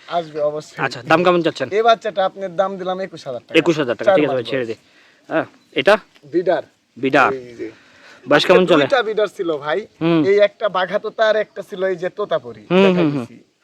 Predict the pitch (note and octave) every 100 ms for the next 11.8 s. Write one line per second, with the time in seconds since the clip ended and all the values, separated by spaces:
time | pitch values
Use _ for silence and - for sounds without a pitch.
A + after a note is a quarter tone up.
0 | _ _ F3+ G3+ G#3+ G#3+ A3 G#3 G#3 -
1 | F#3 E3+ - A#2+ G#2+ F3 E3+ - C#3+ A2
2 | - G#3 A3+ A#3 G#3+ A3 A#3 A3 G#3 G3+
3 | - F3+ E3 - C#3+ A#2 A#2 D#3 F3 F3
4 | E3+ E3 D#3+ D#3 - A3+ G#3 G3+ G3 G#3+
5 | G#3 G#3+ G#3+ G#3 - G#3 F#3 G3+ E3 C#3
6 | - A#2 D#3 C#3+ C#3+ C3+ D3 D#3+ E3+ D#3
7 | C#3 E3 E3+ C#3+ C3+ G#3 F3 G#3+ G3 F#3+
8 | A3+ F#3+ A3 - G3 G#3+ G#3+ G3+ F#3+ F#3+
9 | B3+ - _ - F#3 G#3+ A3 G#3+ - -
10 | F#3+ F3 D#3+ - A#2 - C3+ C3 A2+ -
11 | _ _ - _ - D#3+ D#3+